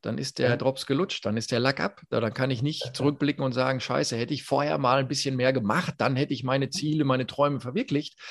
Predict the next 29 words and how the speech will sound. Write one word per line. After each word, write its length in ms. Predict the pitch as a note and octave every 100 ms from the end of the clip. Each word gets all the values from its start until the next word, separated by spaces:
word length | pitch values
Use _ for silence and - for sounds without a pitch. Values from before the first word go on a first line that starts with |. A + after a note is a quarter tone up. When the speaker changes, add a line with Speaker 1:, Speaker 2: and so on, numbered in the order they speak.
| -
Speaker 2:
Mhm. 80 | A#2
Speaker 1:
Deswegen 420 | C#3+ - D#3+ D#3
war 100 | C#3
für 140 | C3+ B2+
mich 220 | C#3 C#3
klar, 400 | C#3 C#3 E3 -
alles, 300 | D#3+ F3 -
was 120 | C3+
ich 80 | A#2
jetzt 220 | D3 -
erreichen 500 | C#3 G3 G3+ - D3+
will, 140 | D3+ D#3
muss 180 | C3+ C3+
ich 140 | A2+
jetzt 200 | C3+ -
auch 260 | C3+ D3+ -
auf 160 | - C3+
den 120 | C#3
Weg 200 | F3+ G3+
bringen. 220 | - - - _ -
Speaker 2:
Mhm. 320 | G#2 E3+ -
Speaker 1:
Und 520 | - C#3 C#3 C#3 C3+ - B2+
dieses 520 | C#3 B2+ G#2+ - _ -
Ziel 380 | - B3 C4+ -
zu 140 | D#3
haben, 280 | B2+ C3 B2
was 160 | C#3+
zu 100 | -
entdecken, 600 | C#3+ C#3 D#3+ G#3+ D3 -